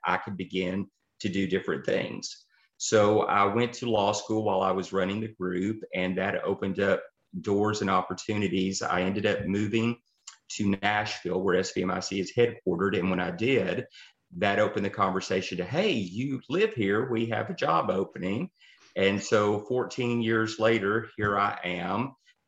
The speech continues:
And I have the best job in the world because I work with an amazing group of people, and we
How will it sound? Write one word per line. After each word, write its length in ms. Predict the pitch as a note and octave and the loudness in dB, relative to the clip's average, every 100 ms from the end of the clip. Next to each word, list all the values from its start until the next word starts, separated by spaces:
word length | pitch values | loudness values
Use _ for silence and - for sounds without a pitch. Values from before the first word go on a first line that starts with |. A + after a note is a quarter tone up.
| _ | _
And 320 | - A2+ A2 A2 _ _ _ - | -6 -2 -2 -6 _ _ _ -2
I 100 | C3+ | 0
have 260 | C3+ G2 | 2 0
the 180 | G2 - - | -4 -6 2
best 380 | G2+ G2+ - | 4 4 0
job 320 | - F#2 - F#2+ | 2 2 2 0
in 60 | |
the 80 | F2+ | -2
world 580 | F#2 C#3+ E3+ - - - _ _ _ _ _ _ | 0 2 2 -2 -6 -10 _ _ _ _ _ _
because 400 | G2 G2+ G2+ F2 - - _ _ - | -2 4 6 4 0 -10 _ _ -2
I 60 | G2 | 2
work 280 | G2+ A#2 | 4 4
with 120 | G2 F2+ | 2 0
an 100 | F#2 | 0
amazing 500 | F#2 F2+ G2+ G#2 A#2+ | 0 2 0 0 -2
group 280 | G2 G#2 | -2 -4
of 100 | A2 | -6
people, 520 | - E2 - F2 F#2+ - | -6 -6 2 4 4 0
and 180 | F2+ E2+ | -2 2
we 220 | F#2 | 0